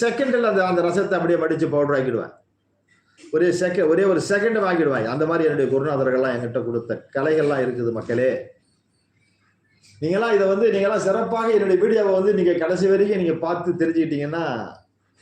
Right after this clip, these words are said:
உங்களுக்கு நல்ல ஒரு நல்ல ஒரு புரிதல்கள் இருக்கும். நீங்க நல்ல ஒரு எதிர்காலத்துல யாருக்கும் நீங்க அஞ்ச வேண்டிய அவசியமே இல்ல.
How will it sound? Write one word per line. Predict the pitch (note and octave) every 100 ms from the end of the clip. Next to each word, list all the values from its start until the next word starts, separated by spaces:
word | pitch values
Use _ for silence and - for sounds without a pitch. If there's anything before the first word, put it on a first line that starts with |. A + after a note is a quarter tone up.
| _ _ _ _ -
உங்களுக்கு | C#3 C3+ C3
நல்ல | F3+ G#3
ஒரு | E3+ D3+ C3+ G#2+ F2 - _ _ _ - _ _ _ _ _ _ _ _ _ _ _ _ _ _ _
நல்ல | C#3+ F3 F#3
ஒரு | D#3+
புரிதல்கள் | C#3 F#3 G#3 F3+ E3+
இருக்கும். | D#3+ D#3 F3 F#3 F#3 - _ -
நீங்க | C#3+ D3
நல்ல | F#3+
ஒரு | F3+ E3 D3+ C#3
எதிர்காலத்துல | D3+ F3 F3+ G3 G3 G3+ F#3+ D3 - - - _ _ _ _ _ _ _ _ _ _ _ _
யாருக்கும் | - D3+ F3+ F3
நீங்க | E3+ D#3+
அஞ்ச | E3 F#3+
வேண்டிய | F3 E3+ D#3+
அவசியமே | E3 F3 F3 E3
இல்ல. | D#3 D#3+ E3 -